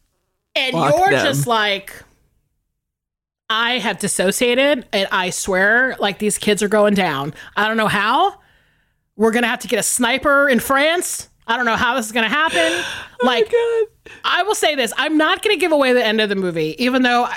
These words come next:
Speaker 1: predictably, I mean, this movie is so old, but predictably, there's a very Hollywood ending, and I think you might know. It does involve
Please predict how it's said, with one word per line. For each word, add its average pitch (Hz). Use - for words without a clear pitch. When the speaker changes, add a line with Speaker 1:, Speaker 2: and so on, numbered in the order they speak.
Speaker 1:
predictably, 254
I 254
mean, 269
this 262
movie 269
is 233
so 233
old, 190
but 202
predictably, 226
there's 208
a 214
very 220
Hollywood 220
ending, 165
and 175
I 170
think 175
you 196
might 202
know. 170
It 311
does 311
involve 247